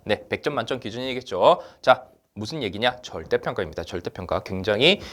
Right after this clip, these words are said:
어, 수험생들에게 있어서 유리한 조건 중 하나죠. 우리가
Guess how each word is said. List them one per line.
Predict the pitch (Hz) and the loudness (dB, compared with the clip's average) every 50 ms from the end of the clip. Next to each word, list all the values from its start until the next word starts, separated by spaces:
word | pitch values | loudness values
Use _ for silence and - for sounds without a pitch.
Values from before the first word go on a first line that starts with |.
| - - - | -18 -8 -2
어, | - 87 87 85 85 85 | 0 2 4 4 4 2
수험생들에게 | - - 226 233 247 247 233 214 - 208 190 175 156 139 107 107 208 - - 104 | 4 6 6 6 6 6 2 2 2 2 2 2 2 4 6 6 6 6 4 0
있어서 | 95 - - 82 - 160 151 - - - | 0 0 0 0 0 0 -2 -4 -6 -6
유리한 | 90 90 95 107 151 190 208 185 143 107 90 92 95 123 165 208 202 | -2 0 0 0 2 4 4 6 6 6 4 6 6 6 6 4 0
조건 | - - 85 - - _ - 110 101 101 - | -4 -8 -12 -12 -14 _ -4 -2 -2 -2 -4
중 | 139 151 | -6 -8
하나죠. | 160 - 214 208 214 196 151 110 123 139 135 - - - - _ | -4 -4 0 2 2 2 4 6 6 6 6 4 -8 -20 -18 _
우리가 | - 95 101 110 147 175 196 | -8 -8 4 8 8 8 8